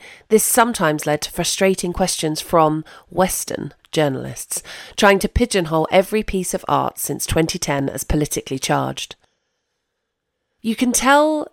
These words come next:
that the man, who fellow Egyptian producer Zuli describes as in a league of his own, started with a clear idea of what he wanted and what to avoid. Although he makes clear that, just as his chosen anonymity, this too shouldn't be taken too seriously.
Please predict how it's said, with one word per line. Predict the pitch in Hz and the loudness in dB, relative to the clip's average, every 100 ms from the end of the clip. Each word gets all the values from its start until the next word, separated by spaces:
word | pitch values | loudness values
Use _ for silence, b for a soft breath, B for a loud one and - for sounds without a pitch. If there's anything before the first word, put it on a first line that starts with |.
| - | 0
that | 175 180 | 0 2
the | |
man, | 196 185 160 160 180 _ _ | -2 0 -2 -4 -8 _ _
who | - 175 | -4 -2
fellow | - 185 196 | 0 2 4
Egyptian | 202 196 190 - 190 | 2 0 -4 -4 -4
producer | 180 180 180 165 165 | -2 -2 -2 -2 -2
Zuli | 165 262 220 165 165 b b b | 4 4 6 4 0 b b b
describes | 175 - 165 160 170 | 0 4 4 4 2
as | 156 156 - | 2 0 2
in | 190 | 4
a | 170 | 6
league | 165 165 | 4 2
of | 160 | 0
his | 156 | 0
own, | - 196 160 156 - B B | 4 4 4 -2 -8 B B
started | - - 233 240 269 | -4 4 4 4 0
with | 262 | 0
a | 277 | 0
clear | - 214 214 | 2 2 4
idea | 233 190 160 156 | 2 2 2 0
of | - | -2
what | 147 - | -6 -4
he | |
wanted | 147 175 170 143 139 - | 2 2 2 -2 -4 -2
and | 160 165 | -2 2
what | 160 - | 2 0
to | - - 143 | -4 -2 -2
avoid. | 143 156 139 131 - b b b b b b b b b b | 0 0 0 -2 -10 b b b b b b b b b b
Although | 180 196 | 4 6
he | 196 | 8
makes | 202 202 - | 6 4 0
clear | - 262 247 | 2 4 4
that, | - 156 - _ _ - | 4 2 0 _ _ -8
just | 180 - | -6 -4
as | 160 | -6
his | 156 | -4
chosen | - 165 156 156 | 0 0 2 0
anonymity, | 151 151 175 180 165 165 151 - | 0 2 0 0 -2 -2 -2 2
this | 202 - | 0 0
too | - 262 247 185 | 0 6 6 4
shouldn't | - 156 - | 0 -4 -2
be | 160 | -2
taken | - 151 156 | 0 -2 -2
too | 156 165 | -4 -2
seriously. | - 175 156 143 147 - 127 | 2 2 2 -4 -6 -6 -6